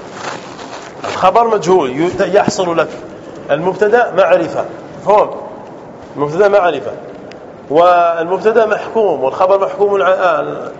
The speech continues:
الخبر حكم والمبتدأ محكوم عليه. المبتدأ موصوف والخبر صفة، أي كالصفة.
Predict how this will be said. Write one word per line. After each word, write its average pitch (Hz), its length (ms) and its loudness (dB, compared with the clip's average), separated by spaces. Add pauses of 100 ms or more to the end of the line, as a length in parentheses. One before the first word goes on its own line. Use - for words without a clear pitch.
(560)
الخبر 151 520 2
حكم 233 280 2
والمبتدأ 180 380 2
محكوم 208 420 0
عليه. 196 320 2 (640)
المبتدأ 185 560 2 (800)
موصوف 185 720 2
والخبر 160 720 2 (540)
صفة، 160 400 0 (300)
أي 240 140 4
كالصفة. 330 520 0